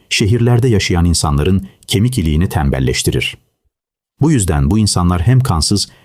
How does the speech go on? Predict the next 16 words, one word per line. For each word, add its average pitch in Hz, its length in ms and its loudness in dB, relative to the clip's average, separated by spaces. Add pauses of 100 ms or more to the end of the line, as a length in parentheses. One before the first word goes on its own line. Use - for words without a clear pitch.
hem 117 240 2
dermansız, 71 680 -2 (280)
hem 123 240 2
de 110 60 0
hastalıklara 101 640 0
karşı 82 340 -2
dayanıksızdır. 76 800 -2 (840)
Kemik 147 300 0
iliğini 113 280 2
harekete 113 400 0
geçirip - 480 -2 (260)
güçlü 123 340 2
bir 175 80 2
çalışmaya 120 560 0
sevk 98 300 0
eden 95 340 0